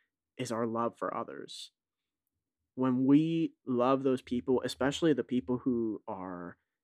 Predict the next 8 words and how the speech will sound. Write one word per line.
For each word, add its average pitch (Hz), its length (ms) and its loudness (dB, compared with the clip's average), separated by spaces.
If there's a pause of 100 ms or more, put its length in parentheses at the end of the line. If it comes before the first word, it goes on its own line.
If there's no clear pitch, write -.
(120)
disadvantaged 123 720 -2
in 127 140 2
this 123 160 -4
life, 127 460 0 (720)
the 131 100 -2
people 131 340 4
who 127 160 4
are 92 240 0